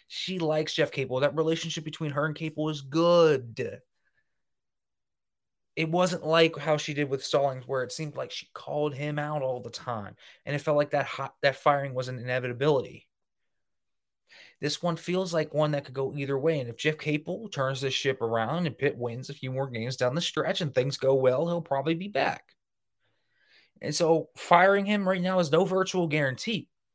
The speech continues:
But let's understand this. I don't think Heather Lyke's closing that door.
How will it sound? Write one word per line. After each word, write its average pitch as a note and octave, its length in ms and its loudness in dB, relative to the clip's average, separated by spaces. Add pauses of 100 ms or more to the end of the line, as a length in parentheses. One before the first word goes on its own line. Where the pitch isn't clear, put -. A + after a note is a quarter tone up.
(420)
But C#3 80 4
let's F3 200 2
understand C#3+ 560 0
this. - 440 -2 (1500)
I B2 100 0
don't E3 380 8
think F3 180 4
Heather C#3 220 2
Lyke's C#3 220 2
closing A#2+ 360 -2
that G#2+ 220 -6
door. - 320 0